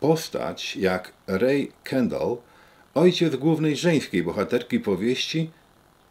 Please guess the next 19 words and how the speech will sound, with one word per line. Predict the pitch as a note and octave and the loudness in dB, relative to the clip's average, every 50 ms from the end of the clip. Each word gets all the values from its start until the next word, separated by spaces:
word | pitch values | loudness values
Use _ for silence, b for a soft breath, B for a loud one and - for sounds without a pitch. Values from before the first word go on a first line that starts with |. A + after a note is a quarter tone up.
| _ _ | _ _
która | - - - - D3 D#3+ D#3 D3+ - - | -20 -16 -6 2 4 4 4 4 2 -4
szczególnie | - - D3 C#3 D3+ F#3+ G#3 G3 F#3 F3 | -4 -2 0 0 4 4 6 6 6 4
mi | D#3+ D#3+ | 2 0
się | D#3+ C#3+ | -2 -4
spodobała. | - - A#2+ G#2+ F#2 F2 D#2+ C2 - C2+ B1+ C2 D2 - - - - - | -4 0 -2 0 0 0 -4 -2 -4 -6 -4 -4 -6 -8 -8 -12 -8 -6
Żyje | E3+ F#3 F#3+ A3+ G#3+ G3+ F#3+ E3+ B2 | -6 -4 0 4 6 8 8 8 6
człowiek | - - C3+ C#3 C#3+ C#3+ A2+ - | 4 4 0 2 4 4 4 4
po | A#2 G#2 | 2 0
swojemu, | - - F#2+ F2+ F2 F2 F2 G2 G#2 G2+ G#2 A2 - - _ _ _ - | 0 2 0 0 2 2 2 2 0 0 -2 -4 -4 -8 _ _ _ -10
trzyma | - - - G3 F#3+ F3 D3 | -8 -2 -2 0 0 0 -2
się | - - A2+ F#2+ | 0 2 0 0
zasad | D#2+ E2+ A#2+ B2 - - A#2 F#2+ - | 2 2 2 2 2 0 -2 -2 0
moralnych | F#2 E2+ D#2+ D2+ E2+ G2 G2+ G2 G#2 G#2+ G#2+ G#2+ G2+ - - b b b b b b b b b _ _ _ _ _ _ - | -2 -2 0 0 2 2 2 2 2 0 -2 -4 -6 -8 -10 b b b b b b b b b _ _ _ _ _ _ 0
i | C3 B2 | 4 4
jest | B2 A#2 A#2 - F#2+ | 4 4 2 0 -2
wyjątkowo | A#2 D3+ D#3 D#3 D#3 - - - G3 F#3+ E3+ C#3 - | 2 4 4 4 2 -2 0 0 0 2 2 2 2
uzdolnioną | - C3 G#2 A2+ A#2+ B2+ B2 B2 C3 C3+ C3+ C3 B2+ A#2+ A2+ F2+ | 4 2 2 4 4 4 4 6 4 4 4 4 6 4 4 4
złotą | F#2 G#2 G#2 G2+ - G2+ F#2 E2+ | 4 2 2 2 2 0 0 0
rączką, | E2+ F2+ F#2+ F#2+ - - - A2+ G#2+ - - | 0 0 0 -2 -4 -4 -4 -2 -2 -2 -4